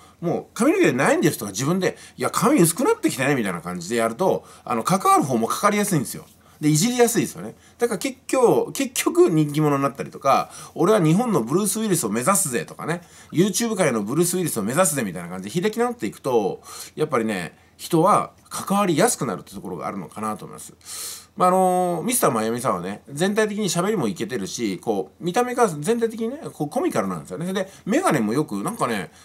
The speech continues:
よく似合ってるんですよね。だから、たまにはね、メガネを取ったシリーズとかね、メガネをこう、いろいろこう、変えてみて、「どれがいいですか？」みたいなのを聞いてみるとかっていう風な、自分の体をタレント化して、自分の体をネタにするような感じで、あの、ぶつかっていってもいいのかなと思いますし、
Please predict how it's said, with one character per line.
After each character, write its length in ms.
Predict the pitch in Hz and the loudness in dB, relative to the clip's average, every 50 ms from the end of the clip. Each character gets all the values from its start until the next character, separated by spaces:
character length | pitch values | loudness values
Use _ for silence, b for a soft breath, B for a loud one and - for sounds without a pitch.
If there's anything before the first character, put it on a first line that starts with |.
| B B B | B B B
よ 100 | - 185 | -4 -2
く 80 | - 143 | 0 2
似 100 | 143 185 | 2 2
合 60 | 247 | 2
っ 40 | - | 0
て 100 | - 123 | -2 -4
る 60 | 113 | -4
ん 40 | 95 | -4
で 40 | 78 | -6
す 40 | 85 | -8
よ 80 | 87 | -8
ね。 140 | 101 117 123 | -6 -4 -2
だ 80 | 165 185 | -2 0
か 80 | 160 | 0
ら、 120 | 120 98 B B B B - | 0 -2 B B B B -2
た 100 | - 240 | 2 4
ま 100 | 359 359 | 4 4
に 80 | 294 | 4
は 40 | 233 | 2
ね、 100 | 202 190 | 2 2
メ 140 | 208 226 339 | 4 4 4
ガ 140 | 392 392 294 | 6 4 4
ネ 80 | 175 | 4
を 80 | 143 139 | 4 2
取 160 | - 262 - | 2 0 0
っ 40 | - | 0
た 120 | - 165 | 2 2
シ 160 | - - 147 | 4 2 2
リ 100 | 131 127 | 0 -2
ー 40 | 120 | -2
ズ 100 | 110 - | -4 -4
と 60 | - | -4
か 140 | 156 - 95 | -4 -4 -2
ね、 260 | 107 135 165 285 - B B B B B B B - | -2 -2 -2 -4 -6 B B B B B B B -2
メ 140 | 160 214 262 | 0 2 4
ガ 100 | 247 226 | 4 4
ネ 80 | 185 143 | 4 2
を 80 | 120 | 2
こ 100 | - 120 | 2 2
う、 60 | 117 120 | 2 4
い 40 | |
ろ 100 | 135 147 | 6 4
い 40 | 147 | 4
ろ 100 | 143 123 | 4 2
こ 280 | - - 131 120 110 - | 0 0 0 -2 -2 -2
う、 40 | - | 0
変 140 | - 165 185 | 0 0 2
え 40 | 180 | 2
て 80 | 190 | 0
み 140 | 190 180 156 | -2 -2 -2
て、 80 | 120 107 | 0 2
「ど 80 | 117 143 | 2 4
れ 80 | 139 | 4
が 80 | - 139 | 4 4
い 60 | 117 | 2
い 20 | |
で 80 | 107 107 | 2 0
す 80 | - - | 0 0
か？」 100 | 117 107 | -2 -2
み 100 | 101 92 | -2 -4
た 80 | 87 87 | -6 -6
い 40 | |
な 60 | 80 78 | -8 -8
の 60 | 78 | -10
を 20 | |
聞 140 | - - - | -10 -10 -8
い 20 | |
て 80 | 117 127 | -6 -4
み 80 | 120 107 | -4 -4
る 80 | 90 | -6
と 80 | 76 - | -8 -10
か 120 | - 65 | -12 -14
っ 40 | - | -14
て 160 | - - 90 | -14 -12 -12
い 60 | 92 | -12
う 20 | 92 | -10
風 100 | 90 90 | -8 -6
な、 240 | 104 123 113 - B B B B B B - | -4 -2 -2 -4 B B B B B B -4
自 160 | 131 151 190 | -2 -2 0
分 180 | 208 247 254 | 0 0 0
の 120 | 262 262 - | -2 0 2
体 320 | - 226 214 208 220 220 | 2 2 2 4 4 4
を 80 | 170 - | 4 2
タ 120 | - - | 2 0
レ 80 | 160 190 | 0 0
ン 80 | 202 | 0
ト 120 | 190 214 180 | -2 -2 -2
化 100 | 190 175 | -2 -2
し 80 | - | -2
て、 280 | - 226 202 147 110 92 | -2 0 0 2 0 0
自 140 | 98 117 143 | -2 -4 -4
分 120 | 160 190 202 | -4 -2 -2
の 80 | 208 | -2
体 300 | - - 180 175 180 180 | -2 -2 0 2 2 2
を 40 | 139 | 2
ネ 120 | 113 110 | 0 0
タ 100 | 107 151 | 0 0
に 100 | 165 185 | -2 -2
す 140 | 170 - 185 | -2 -4 -4
る 80 | 180 190 | -2 -2
よ 80 | 185 | 0
う 40 | 151 110 | 0 0
な 80 | 95 | -2
感 200 | - 92 87 90 | -4 -6 -8 -8
じ 120 | 95 135 175 | -6 -4 -2
で、 240 | 190 - - B B B B B B B - | 0 0 0 B B B B B B B -6
あ 100 | 117 113 | -4 -2
の、 240 | 110 104 98 92 87 | -2 0 0 -2 -2
ぶ 140 | 95 - | -4 -4
つ 60 | - - | -4 -4
か 80 | 127 | -4
っ 60 | - | -4
て 80 | - - | -4 -8
い 40 | 92 | -10
っ 20 | |
て 60 | - | -8
も 80 | 90 87 | -6 -6
い 60 | 101 | -6
い 40 | 101 | -6
の 60 | 87 | -6
か 120 | - 71 82 | -8 -10 -10
な 140 | 90 90 | -10 -10
と 80 | - 69 | -10 -12
思 80 | - 62 | -14 -14
い 40 | |
ま 60 | 62 - | -12 -10
す 80 | - | -8
し、 300 | - 143 127 107 90 - | -6 -4 -2 -2 -4 -6